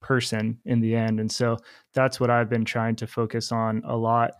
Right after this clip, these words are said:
and transitioning, Dustin, like you said, from something that I wasn't passionate about, but kind of felt,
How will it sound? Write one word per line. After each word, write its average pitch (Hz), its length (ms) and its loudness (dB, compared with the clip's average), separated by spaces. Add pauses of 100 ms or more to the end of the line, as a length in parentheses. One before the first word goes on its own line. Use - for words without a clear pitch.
(380)
and 117 340 2
transitioning, 127 680 2
Dustin, 117 340 -2
like 113 200 -2
you 110 80 -4
said, 151 280 2
from 123 180 0
something 120 320 0
that 113 120 2
I 113 80 2
wasn't 117 360 0
passionate 120 480 0
about, 113 380 0 (640)
but 123 160 0
kind 131 240 2
of 120 100 0
felt, 120 480 -2